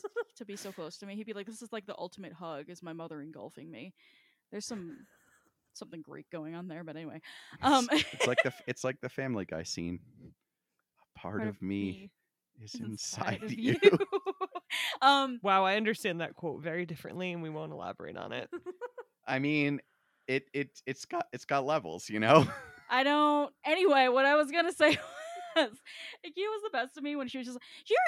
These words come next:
Speaker 2: I was like, "You are really just gonna talk back to Cor-," Cora's just standing there, like, there are just corpses in the corner, and she's just like, "I just wanna take a fucking nap. Jesus Christ." Like, she's just <laughs> like, "You brought me on these, like, hijinks.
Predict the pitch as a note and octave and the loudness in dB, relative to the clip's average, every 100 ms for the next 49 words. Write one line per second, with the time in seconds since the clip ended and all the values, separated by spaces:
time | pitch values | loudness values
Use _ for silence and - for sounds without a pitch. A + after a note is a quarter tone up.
0 | B4+ D4+ - - A#3+ A4 G#4+ B3 C#4+ C4 | 6 8 6 4 2 4 4 6 4 2
1 | C4+ A#3 G#3 B3 B3+ A3+ A3+ - G#3 G3+ | -2 -2 -2 -2 -2 0 -2 -2 -4 -6
2 | G#3 C#4+ A#3+ B3 D#4 G4+ G4 F#4 C4 A#3+ | -4 0 0 0 -2 -4 -4 -8 -8 -6
3 | B3+ C4 - - - - - B3+ B3+ F4+ | -6 -8 -12 -20 -20 -14 0 0 4 2
4 | C#4+ B3+ - A3+ C4+ B3 A3+ G3+ F#3+ A3 | 2 -6 -6 0 0 0 -10 -10 -8 -4
5 | G3 G3+ G#3 B3 D4+ D#4 D#4 C4 B3 F#4 | -2 0 0 -2 -6 -4 0 0 0 -8
6 | - C5+ D#5+ G#4+ D#5 - D#5+ G#5+ A5+ F5 | -8 -2 0 2 2 0 2 2 0 0
7 | D#5 - _ _ G4+ - - G4+ B3+ A3+ | -2 -2 _ _ 4 4 4 6 6 2
8 | A#3+ B3+ F4 A3+ - - - G#4 C5+ C#4 | 6 6 8 6 2 -12 -12 -10 -6 -2
9 | A3+ G3+ - A4 D4 D4 D4 A3 G#3 - | -2 -2 0 0 4 4 6 4 -2 -8
10 | - - - A#4+ E4+ - G4+ - - A#4+ | -18 -18 -18 0 2 2 -4 -4 -6 -6
11 | A#5 A5+ A5+ - - E4 C4+ _ - - | -8 -18 -20 -20 -2 -2 -2 _ -20 -18
12 | - D4+ C#4 D4+ F4+ G4+ G#4 G#4 C#4+ C#4 | -6 -6 2 2 4 0 -4 -2 0 0
13 | C#4 C4 A3+ G#3+ B3 C4+ C#4 C4+ | -2 -2 -4 -4 -4 -4 -4 -6